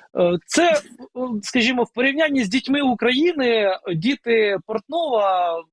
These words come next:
максимально комфортних і хорошій ситуації. Тому вони в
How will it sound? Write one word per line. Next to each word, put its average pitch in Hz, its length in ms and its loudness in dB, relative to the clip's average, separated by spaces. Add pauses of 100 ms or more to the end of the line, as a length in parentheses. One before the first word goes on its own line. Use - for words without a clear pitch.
(120)
максимально 254 680 0
комфортних 180 640 -4
і 151 80 -8
хорошій 160 400 -2
ситуації. 147 600 -2
Тому 233 260 2
вони 247 360 2
в 175 40 -10